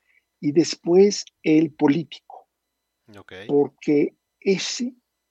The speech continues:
Speaker 1: eh, y ese es el más grave, ese es el más preocupante,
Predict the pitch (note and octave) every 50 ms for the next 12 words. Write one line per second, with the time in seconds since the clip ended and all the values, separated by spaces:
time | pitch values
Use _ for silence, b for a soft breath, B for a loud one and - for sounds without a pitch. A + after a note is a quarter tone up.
0 | _ _ _ _ _ _ _ _ _ - G3+ F3+ - - - G#3+ A#2+ C3+ E3+ D3+
1 | - - D#3 - - C3+ B2+ B2+ C3 C3 A#2+ A#2+ B2 A2+ A2+ A#2 A#2+ C3 C3+ C3
2 | - C3 A#2 - A#2+ A#2+ A2 A2 A#2+ A#2+ B2 A#2+ - - - A2 - - - _
3 | - A#2+ A#2+ A2 - - D3+